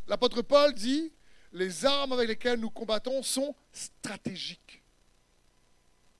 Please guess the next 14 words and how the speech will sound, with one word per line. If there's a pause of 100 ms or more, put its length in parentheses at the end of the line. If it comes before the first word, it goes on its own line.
(1600)
Parce
que
même
le
diable
t'attaque
pas (220)
ac-,
de
manière
accidentelle. (2750)
Il
est
stratégique.